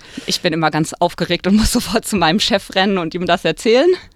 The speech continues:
Aber ich würde es jetzt nicht außerhalb teilen. Das ist natürlich, kommt es dann auch zu Patentsachen. Also sobald wir halt, ähm,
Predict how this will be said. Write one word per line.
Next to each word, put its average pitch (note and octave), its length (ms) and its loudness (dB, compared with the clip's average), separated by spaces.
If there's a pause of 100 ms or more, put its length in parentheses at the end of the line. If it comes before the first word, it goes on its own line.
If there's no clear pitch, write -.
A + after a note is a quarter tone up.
(680)
Aber F3 240 -2
ich E3 140 -4
würde G3 160 4
es - 80 -4
jetzt E3+ 200 -4
nicht F#3+ 320 0
außerhalb E3+ 520 -2
teilen. D#3+ 340 -2
Das D3+ 180 -8
ist E3 140 -14
natürlich, E3 380 -6
kommt D#3+ 180 -8
es D#3+ 80 -12
dann D#3 160 -6
auch D3+ 140 -8
zu D#3 260 -6
Patentsachen. D3+ 840 -8
Also D3 360 -8 (380)
sobald D#3 380 -2
wir E3 120 2
halt, D#3+ 320 -4
ähm, D#3 320 -2